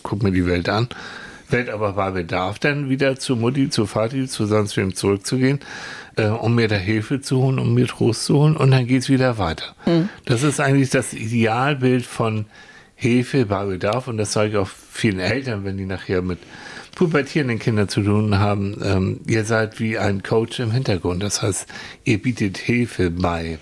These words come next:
Speaker 1: Bedarf und mischt euch nicht ständig ein, weil, und den Satz, den habe ich mal irgendwo gelesen,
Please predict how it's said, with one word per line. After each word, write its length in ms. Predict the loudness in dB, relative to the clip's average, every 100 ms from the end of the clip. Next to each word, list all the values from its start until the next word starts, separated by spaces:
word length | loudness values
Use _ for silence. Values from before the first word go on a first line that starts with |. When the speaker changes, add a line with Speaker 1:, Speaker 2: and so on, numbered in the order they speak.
| -8
Speaker 1:
Bedarf 800 | -10 -2 -2 -2 -6 -10 -20 -20 -20 -20 -20 -20 -16 0
und 160 | 4
mischt 240 | 4 2 0
euch 120 | 0
nicht 200 | -2 -2
ständig 420 | -2 -2 -4 -2
ein, 320 | 0 0 0
weil, 380 | -2 0 0 -2 -6 -8
und 100 | -2 2
den 180 | 2 2
Satz, 500 | 0 -2 -10 -12 -4
den 200 | -2 0
habe 140 | 0
ich 80 | 0
mal 140 | 0 2
irgendwo 260 | 4 4 4
gelesen, 460 | 2 2 2 -2